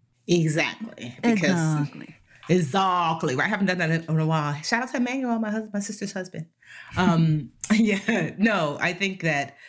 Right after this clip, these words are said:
Speaker 1: oh, child, I mean, I'm not gonna lie, there's a lot of stress bubbling, but
Speaker 2: Mm.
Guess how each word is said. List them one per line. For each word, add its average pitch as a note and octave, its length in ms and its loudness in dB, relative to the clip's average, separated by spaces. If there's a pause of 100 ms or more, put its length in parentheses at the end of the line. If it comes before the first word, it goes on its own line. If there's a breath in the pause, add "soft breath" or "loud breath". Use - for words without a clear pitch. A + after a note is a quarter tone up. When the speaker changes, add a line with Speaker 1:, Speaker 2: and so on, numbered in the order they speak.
(440 loud breath)
Speaker 1:
oh, A4 360 2
child, F3+ 440 0
I D#3+ 80 -4
mean, E3 380 0
I'm E3+ 80 0
not F3+ 100 0
gonna F3 140 -2
lie, C#3 120 0
there's C#3+ 160 -6
a D#3+ 60 -2
lot D#3 220 2
of D#3 140 -6
stress - 560 -4
bubbling, F#3+ 720 2
but C#3 380 -2 (100)
Speaker 2:
Mm. F3+ 320 2